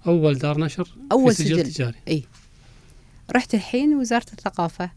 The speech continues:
Speaker 2: فقالوا لي: "لا، ما، ما في ترخيص".
Speaker 1: مم.
Speaker 2: حسيت إن الموضوع صعب، يعني الموضوع مو بسهل. وبالفعل أنا مع هذا التشديد، يعني مش ضده.
Speaker 1: نعم.
Speaker 2: يعني رغم إني أنا عانيت فيه،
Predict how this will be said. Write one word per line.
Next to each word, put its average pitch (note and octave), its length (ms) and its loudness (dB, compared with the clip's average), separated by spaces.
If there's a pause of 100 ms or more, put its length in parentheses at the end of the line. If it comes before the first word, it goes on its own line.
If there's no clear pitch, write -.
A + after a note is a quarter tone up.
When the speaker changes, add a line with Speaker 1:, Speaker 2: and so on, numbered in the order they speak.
(580)
Speaker 2:
فقالوا A#3 320 -2
لي: B3+ 160 -2
"لا، F#4 320 -8
ما، C#4+ 360 -6
ما F#3+ 140 -4
في C4+ 140 -4
ترخيص". - 720 -8 (680)
Speaker 1:
مم. F#2+ 220 -10 (420)
Speaker 2:
حسيت - 460 0
إن C4 100 8
الموضوع A#3 500 4 (440)
صعب، C#4 440 -4 (560)
يعني E3 200 -8
الموضوع F#3 320 -4
مو A#3+ 160 0
بسهل. A#3+ 440 -2 (720)
وبالفعل C4+ 560 2
أنا C4 260 4
مع D#4 460 6
هذا F3+ 120 0
التشديد، D#3+ 520 -4 (200)
يعني F3 120 0
مش C#4+ 400 2
ضده. C#3+ 420 0 (260)
Speaker 1:
نعم. G2+ 160 -4 (220)
Speaker 2:
يعني D#3+ 240 0
رغم F3 220 0
إني F3+ 220 4
أنا F3+ 160 4
عانيت F3+ 420 4
فيه، D3+ 200 -2